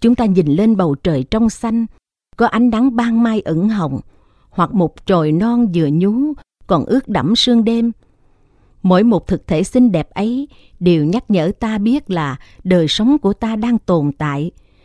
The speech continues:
và ta tự nhủ với mình sẽ không bỏ phí một phút giây nào được tồn tại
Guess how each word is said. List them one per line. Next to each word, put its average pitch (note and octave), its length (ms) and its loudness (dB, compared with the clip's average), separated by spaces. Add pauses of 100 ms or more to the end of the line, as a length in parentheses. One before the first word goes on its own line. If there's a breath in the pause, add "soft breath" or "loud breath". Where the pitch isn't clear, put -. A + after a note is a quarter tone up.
(180)
và F3 180 -2
ta A3 180 -4
tự F3+ 320 0
nhủ F#3+ 260 2
với B3+ 120 2
mình D#3+ 280 0 (280)
sẽ - 180 -4
không A3+ 300 -4
bỏ E3 180 0
phí B3 360 2
một E3+ 240 2
phút - 280 -8
giây A3 220 0
nào D#3 360 -2 (180 soft breath)
được E3+ 320 -4
tồn C#3+ 280 0
tại D3 300 -6